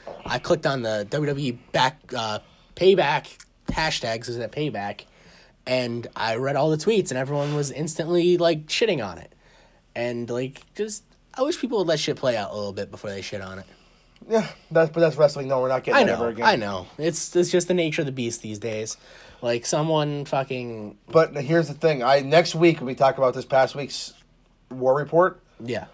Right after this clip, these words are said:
Speaker 2: I will compare this to a move they made and tell you why it's different
Speaker 1: So
Speaker 2: and why it makes a little more sense.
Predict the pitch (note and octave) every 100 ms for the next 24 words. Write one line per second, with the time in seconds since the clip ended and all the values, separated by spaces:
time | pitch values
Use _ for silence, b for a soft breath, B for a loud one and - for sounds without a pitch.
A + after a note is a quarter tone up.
0 | - C3+ C#3 E3 E3 D3+ D#3 D3+ C#3 -
1 | C3+ C3 B2 A#2+ D#3+ B2+ A2+ A2 F#2+ b
2 | b b b b - B2+ A#2 D3 C#3+ C3+
3 | A#2 A2 G#2 A2 B2 - A2 - b b
4 | - B2 A#2+ A#2 - A#2+ A#2+ B2 B2 B2
5 | A#2+ A#2+ - A2 A2+ A#2+ A2+ A2 A2 -
6 | - G2+ - - -